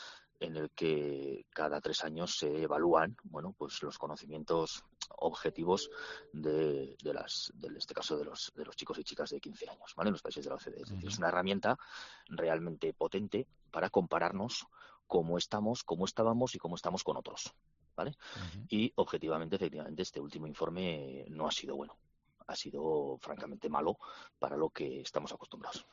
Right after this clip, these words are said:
Speaker 2: Ujú. Eh, el consejero, es,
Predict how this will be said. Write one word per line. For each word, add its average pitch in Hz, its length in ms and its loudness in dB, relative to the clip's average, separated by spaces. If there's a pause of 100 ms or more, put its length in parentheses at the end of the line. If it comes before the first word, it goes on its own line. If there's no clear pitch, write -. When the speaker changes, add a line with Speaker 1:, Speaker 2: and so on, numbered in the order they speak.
(120)
Speaker 2:
Ujú. 98 240 -4 (420)
Eh, 127 300 -8
el 131 220 4
consejero, 131 600 6
es, 110 540 -4